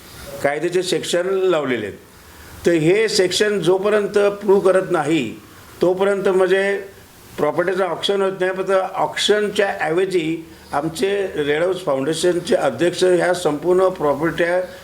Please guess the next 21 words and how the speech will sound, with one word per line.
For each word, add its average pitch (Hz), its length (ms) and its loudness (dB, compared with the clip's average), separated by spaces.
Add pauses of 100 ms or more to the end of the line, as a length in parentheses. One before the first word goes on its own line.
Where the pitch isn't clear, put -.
(140)
घेण्यास 170 480 0
तयार 196 240 0
आहेत 151 140 -4 (420)
आणि 165 280 -2
त्यातून 185 560 -4
ते 208 140 -2
त्यांचं 180 340 -2
पेमेंट 170 360 -2
करतात, 180 300 2
आज 160 180 -2
असं 160 220 -4
आम्ही 160 160 -2
कोर्टाला 151 400 -2
नमूद 147 300 0
केलं. 80 260 -6 (680)
आणि 170 240 -2
एसी 170 200 -2
दागा 180 300 -2
साहेबांनी 170 380 -2
सुद्धा 185 380 -2
ते 190 480 -4